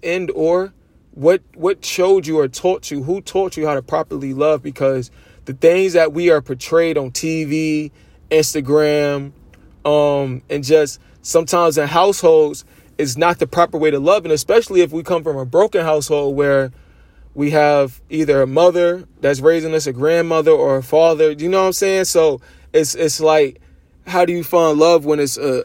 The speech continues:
uh, not even an equal balance to, to, to, to, to draw off the drawing board and be like, "Okay, this, a, a proper example is what I'm trying to say." You feel what I'm saying? And another thing that I'ma go into, I'm, I got, like, three points, but another point I'ma go into real quick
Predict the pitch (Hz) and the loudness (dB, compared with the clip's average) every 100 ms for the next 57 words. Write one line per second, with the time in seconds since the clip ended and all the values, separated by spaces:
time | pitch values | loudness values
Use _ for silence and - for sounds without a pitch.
0 | - 131 123 - 135 151 143 151 135 117 | -6 -6 -6 -6 -4 -2 -2 -6 -6 -6
1 | 147 139 127 135 139 123 - - _ - | -8 -6 -6 -6 -8 -8 -12 -20 _ -10
2 | 139 123 120 123 _ _ _ _ _ _ | -6 -6 -8 -12 _ _ _ _ _ _
3 | _ _ - - - _ - 131 120 120 | _ _ -20 -20 -20 _ -10 -6 -4 -4
4 | 135 120 - 131 123 - 127 123 143 143 | -4 -4 -4 -4 -4 -4 -6 -2 0 0
5 | 131 - 123 131 135 127 123 113 117 120 | -2 -4 -4 -2 -2 -2 -2 -2 -6 -6
6 | 117 120 120 123 - 127 120 - 120 180 | -2 -2 0 -4 -6 -6 -4 -4 -4 0
7 | 190 160 131 123 127 117 113 110 110 107 | 2 2 0 0 -2 -2 -10 -8 -10 -12
8 | 107 107 - - - _ - - - 143 | -16 -14 -12 -12 -16 _ -20 -20 -12 -8
9 | 131 151 151 170 160 156 - - - 156 | 0 2 2 2 2 0 -6 -20 -2 0
10 | 165 147 147 214 247 202 - 160 156 147 | 2 0 2 2 2 -2 2 2 2 -4
11 | 131 143 147 147 143 147 151 139 - 147 | -4 -2 -2 -2 -2 0 0 -4 -6 -6
12 | 143 175 - 202 220 190 151 170 160 151 | -4 -8 -4 2 2 2 -2 0 0 2
13 | 160 147 139 160 214 208 196 175 156 139 | -2 -2 -6 0 2 2 0 -2 -2 -2
14 | 151 147 135 147 143 131 - 139 | -2 -2 -2 0 0 -2 2 2